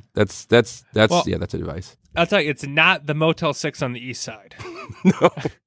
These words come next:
Speaker 1: don't stay there.
Speaker 2: I went there once. It was terrible. Never go there. <laughs> Uh, but I guess if you're going into town for, uh, for the Badger game or just for a weekend in Madison, I would just Airbnb it. There's lots of college kids who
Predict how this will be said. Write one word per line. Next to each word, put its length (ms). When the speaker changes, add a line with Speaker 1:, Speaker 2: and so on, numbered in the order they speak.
Speaker 1:
don't 260
stay 220
there. 120
Speaker 2:
I 40
went 180
there 120
once. 520
It 80
was 180
terrible. 480
Never 360
go 180
there. 300
<laughs> 40
Uh, 560
but 140
I 20
guess 220
if 180
you're 140
going 260
into 180
town 380
for, 520
uh, 500
for 160
the 40
Badger 300
game 240
or 80
just 200
for 120
a 60
weekend 260
in 80
Madison, 560
I 140
would 100
just 140
Airbnb 500
it. 180
There's 220
lots 420
of 260
college 380
kids 360
who 300